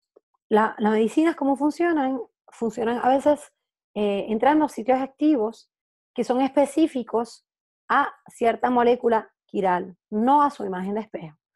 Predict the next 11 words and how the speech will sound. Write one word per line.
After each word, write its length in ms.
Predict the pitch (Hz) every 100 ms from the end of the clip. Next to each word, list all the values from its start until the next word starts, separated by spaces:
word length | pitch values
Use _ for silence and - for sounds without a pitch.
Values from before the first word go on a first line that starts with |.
| _ _ -
Así 220 | 190 214
que 100 | 202
tienen 220 | 226 233
una 160 | 247 262
importancia 640 | 269 262 262 294 294 254
farmacológica, 1000 | 220 180 196 175 170 170 180 - - _ _ _ _ _ _ _ _ _
¿ok? 260 | 214 277 _ _ _ _ _
So, 120 | - 220
el 60 |
arreglo 360 | 220 214 220 233
tridimensional 600 | 262 277 269 277 285